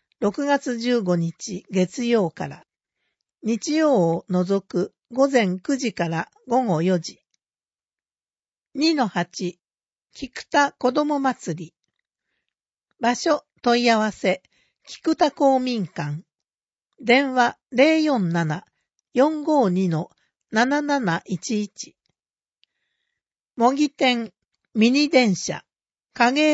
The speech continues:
絵人形作り、紙芝居、ウォークラリーなど、第五中学校吹奏楽部演奏あり。七月五日日曜、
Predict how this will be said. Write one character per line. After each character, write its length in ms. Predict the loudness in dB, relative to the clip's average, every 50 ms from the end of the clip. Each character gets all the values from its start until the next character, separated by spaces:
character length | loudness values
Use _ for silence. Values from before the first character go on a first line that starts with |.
| 2 0
絵 20 |
人 320 | 0 0 0 0 0 0 0
形 240 | 2 2 2 0 -2
作 320 | -4 -6 -2 -2 -2 -2
り、 220 | -2 -4 -8 -14 _ _ _ _ _ _ _ _ _ _ _ _ _ _ -2
紙 300 | 0 0 2 2 0 -2
芝 360 | -4 -4 -4 0 0 0 0
居、 160 | 0 -4 -10 _ _ _ _ _ _ _ _ _ 0
ウ 60 | 4
ォ 200 | 4 4 4 2
ー 40 | 2
ク 140 | 0 0 2
ラ 160 | 4 2 2
リ 320 | 2 2 0 0 -2 -2 -2
ー 20 |
な 160 | 0 0 0
ど、 220 | -2 -4 -10 -14 _ _ _ _ _ _ _ _ _ _ _ _ _ _ _ _ _ _ _ _ -2
第 260 | 2 4 4 4 4 2
五 160 | -2 -2 -2
中 260 | -2 -2 -2 -2 0
学 300 | 0 0 -2 -2 -4 _
校 220 | -4 -2 -2 -2
吹 260 | -2 -2 -2 -2 -2 -2
奏 260 | 0 0 0 0 2
楽 360 | 0 -2 -2 -2 -4 -6 -4
部 260 | -4 -4 -6 -6 -4 -2
演 220 | 0 0 0 0
奏 340 | -2 -2 0 2 2 2 0 -2
あ 100 | -4 -4
り。 220 | -4 -6 -12 _ _ _ _ _ _ _ _ _ _ _ _ _ _ _ _ _ _ _ _ _ _ _ _ _ _ _ _ _ _ _ _ _
七 280 | -20 -8 -2 -2 0 2
月 360 | 2 0 0 0 -2 -4 -4
五 280 | -4 -6 -10 -10 -14
日 240 | -6 -2 -2 -2 -2 0
日 380 | 0 0 0 -2 -2 -2 2 2
曜、 340 | 4 4 2 2 -2 -6